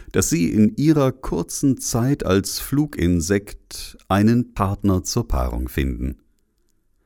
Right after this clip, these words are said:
Ein Tag in der Luft, aber jahrelang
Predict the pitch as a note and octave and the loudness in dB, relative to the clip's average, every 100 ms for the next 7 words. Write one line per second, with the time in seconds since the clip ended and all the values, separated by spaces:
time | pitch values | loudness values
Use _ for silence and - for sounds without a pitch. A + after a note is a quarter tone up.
0 | _ _ _ _ - G#2+ C3 - - D#2+ | _ _ _ _ 4 6 4 0 -4 -2
1 | D2+ - - D#2 D#2+ D2 A#1+ - - - | -2 -6 -6 -2 0 0 -4 -8 -12 -18
2 | - _ _ _ _ _ _ - C#2 C2 | -20 _ _ _ _ _ _ -4 -2 2
3 | E2+ G2 G2 F2 C2+ C#2 D2 | 4 4 2 0 0 -2 -4